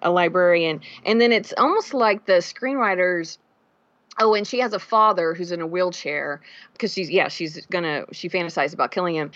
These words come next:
And then it's almost like the screenwriters wanted to go more into depth in the librarian character. And that's the star, that's the main role of The Attic. And Carrie Snodgrass plays Louise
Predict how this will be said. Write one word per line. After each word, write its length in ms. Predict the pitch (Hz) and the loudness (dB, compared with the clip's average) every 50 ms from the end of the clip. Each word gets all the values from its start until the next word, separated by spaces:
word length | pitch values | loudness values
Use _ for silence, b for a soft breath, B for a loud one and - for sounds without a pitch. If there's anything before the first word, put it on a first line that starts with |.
| B B B B | B B B B
And 220 | B 208 208 208 | B 0 0 2
then 180 | 208 226 226 220 | 2 2 4 2
it's 120 | 202 196 | 2 0
almost 280 | - 214 262 285 339 - | 0 -2 -2 -2 -2 -2
like 120 | 330 - | -4 -2
the 60 | - 220 | -4 -4
screenwriters 760 | - - - 208 226 233 226 214 196 190 202 185 180 175 175 | -6 -6 -6 -4 -2 0 2 2 2 2 2 2 0 0 -2
wanted 480 | 175 175 180 185 190 196 196 190 185 175 | -4 -2 0 0 2 2 0 -2 -2 -4
to 340 | - - - - 185 180 175 | -8 -14 -12 -10 -10 -10 -10
go 300 | 165 - 190 185 185 190 | -6 -2 0 2 2 2
more 280 | 185 185 180 180 175 - | 2 0 0 0 0 0
into 360 | - - 180 180 - - 180 | -2 -4 -6 -6 -6 -8 -4
depth 400 | 165 185 180 175 - - - - - | 0 2 2 2 2 -2 -6 -10 -6
in 80 | 175 175 | -4 -4
the 100 | 170 165 | -2 0
librarian 540 | 160 156 156 156 175 202 226 226 214 196 | 0 0 0 0 0 0 2 2 0 0
character. 480 | 175 - 180 160 156 - 170 156 156 156 B B B B | -2 -2 -4 -4 -2 0 0 0 0 -2 B B B B
And 180 | B 190 196 196 | B 0 2 2
that's 280 | 208 226 254 220 - - | 4 2 2 0 -2 -4
the 120 | 208 185 | -6 -6
star, 640 | - - - - - 214 226 233 214 190 175 165 156 | -6 -6 -6 -2 2 4 4 6 6 4 4 2 2
that's 180 | 175 190 - | 0 -4 -4
the 80 | - 180 | -6 -6
main 300 | 185 190 196 214 220 208 | -4 -2 0 0 0 0
role 380 | 185 180 185 180 175 170 160 - | 0 2 4 6 6 4 4 2
of 240 | - 170 165 160 | 0 -2 -2 -2
The 160 | 165 160 135 - | -6 -8 -8 -6
Attic. 540 | - 175 196 208 190 165 156 147 - - - B B B B B | -4 -2 0 0 0 0 0 -2 -4 -8 -12 B B B B B
And 160 | 185 185 185 | -6 -6 -6
Carrie 380 | - - - 269 277 285 247 190 | -6 -4 -2 0 0 0 -2 -4
Snodgrass 880 | - - 208 208 214 233 247 240 - 170 156 151 151 147 156 156 - | -6 -6 -2 2 4 4 4 2 0 -2 -2 0 0 -2 -4 -8 -14
plays 600 | - - - 180 170 170 160 156 160 160 156 - - B B B B B B - | -10 -4 0 2 2 2 0 -2 -4 -8 -10 -14 -20 B B B B B B -4
Louise 680 | - 190 196 190 185 190 190 190 185 180 185 175 170 - | 0 2 2 4 2 2 0 0 0 0 -2 -2 -4 -6